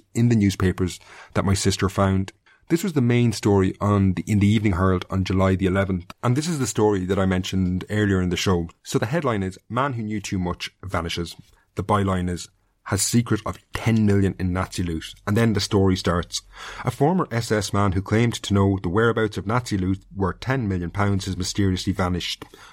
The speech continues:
I," and this is the person writing the article, who's a man called Lord Kilbracken, I'll come back to him, "was put in contact with him in Offenburg last night.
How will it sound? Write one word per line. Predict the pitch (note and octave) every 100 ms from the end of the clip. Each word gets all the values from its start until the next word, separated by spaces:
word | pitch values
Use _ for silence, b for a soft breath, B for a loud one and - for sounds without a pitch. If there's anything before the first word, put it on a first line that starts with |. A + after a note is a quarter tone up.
| -
I," | A2 G#2+ G#2
and | G2 G2
this | F#2+
is | F2
the | -
person | G2 F#2+ - F2+ -
writing | - G#2+ G#2+
the | G2
article, | F#2+ F#2+ G2
who's | F#2 F2+
a |
man | F2+ F2
called | F2+ F2 -
Lord | F#2+ G2 F#2
Kilbracken, | - F2+ G2 G#2+ G2+ G#2 -
I'll |
come | F#2 F2+
back | G2 G#2
to | F#2
him, | F#2 G2 B B B B B
"was | A#2
put | - E3+
in | D#3
contact | A#2+ B2 B2+ -
with | C3
him | A#2 A2 -
in | - G2+
Offenburg | A2+ A2+ G#2+ G#2 G2+ - -
last | G2+ G2 -
night. | G2 F#2